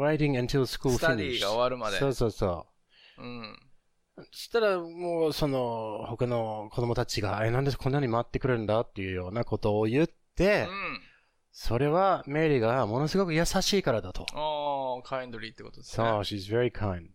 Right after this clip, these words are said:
Speaker 2: うん。
Speaker 1: で、そこでみんな優しくしましょうねっていうオチ。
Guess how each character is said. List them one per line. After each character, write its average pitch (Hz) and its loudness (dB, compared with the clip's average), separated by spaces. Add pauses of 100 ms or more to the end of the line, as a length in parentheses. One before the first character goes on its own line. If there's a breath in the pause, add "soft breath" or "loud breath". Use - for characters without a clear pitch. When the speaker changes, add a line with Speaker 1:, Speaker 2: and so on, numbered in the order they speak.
Speaker 2:
う - -20
ん。 - -20
Speaker 1:
で、 156 -2
そ 202 2
こ 196 2
で 214 4
み 175 0
ん - 2
な 185 4 (140)
優 143 2
し - -2
く 185 0 (540)
し - -2
ま 190 4
し - -2
ょ 165 4
う 139 2
ね 175 4
っ - -4
て - -8
い 90 -4
う 87 -12 (1300 soft breath)
オ 123 0
チ。 - -8